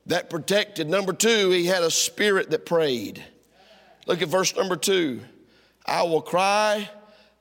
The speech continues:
unto God Most High." Well, that sure beats talking to all your neighbors. It sure beats talking to all your friends.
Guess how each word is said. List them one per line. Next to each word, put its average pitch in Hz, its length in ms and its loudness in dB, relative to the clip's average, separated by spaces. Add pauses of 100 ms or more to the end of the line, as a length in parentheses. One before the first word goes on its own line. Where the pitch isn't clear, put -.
(120)
unto 196 280 0
God 151 640 -2 (920)
Most - 380 -2
High." 113 400 -8 (960)
Well, - 140 -2
that 151 60 -6
sure 175 260 -2
beats 151 280 -4
talking 147 380 -4
to 151 60 0
all 156 160 0
your 143 120 -4
neighbors. 147 540 -4 (2000)
It - 60 -20
sure 160 200 -2
beats 147 260 -4
talking 170 380 -2
to 165 60 0
all 160 160 2
your 143 100 -4
friends. 147 760 -4